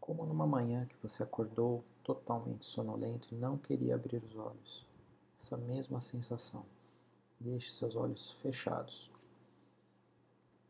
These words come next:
Em algum momento vou pedir pra você tentar abrir os olhos. Mas quanto você mais tenta, mais eles querem ficar fechados. Como naquela manhã.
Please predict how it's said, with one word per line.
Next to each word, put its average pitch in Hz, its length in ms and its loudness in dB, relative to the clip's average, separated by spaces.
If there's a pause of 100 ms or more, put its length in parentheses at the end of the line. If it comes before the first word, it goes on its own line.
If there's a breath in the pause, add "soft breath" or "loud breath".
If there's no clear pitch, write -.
(840)
Em 139 80 4
algum 123 220 2
momento 123 500 0
vou 127 100 -2
pedir 117 260 -2
pra - 180 -2
você 123 600 -4
tentar 175 300 2
abrir 175 200 -2
os 123 120 -4
olhos. - 500 -6 (560)
Mas - 140 -6
quanto - 260 -6
você - 240 -10
mais 131 300 0
tenta, 131 380 2 (260)
mais 127 300 2
eles 117 160 -2
querem 120 220 -2
ficar - 200 -6
fechados. - 720 -8 (460)
Como 180 240 0
naquela 175 320 4
manhã. 131 260 2